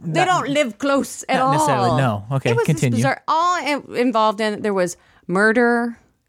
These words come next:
Speaker 1: and intrigue.
Speaker 2: Who got murdered?
Speaker 1: I don't know, but <laughs> apparently, um,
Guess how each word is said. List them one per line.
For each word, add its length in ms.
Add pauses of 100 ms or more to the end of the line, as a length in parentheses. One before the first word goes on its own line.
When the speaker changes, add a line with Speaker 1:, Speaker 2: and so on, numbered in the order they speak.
(400)
Speaker 1:
and 160
intrigue. 760 (600)
Speaker 2:
Who 80
got 120
murdered? 340 (320)
Speaker 1:
I 60
don't 260
know, 480 (300)
but 160
<laughs> 40
apparently, 800 (440)
um, 260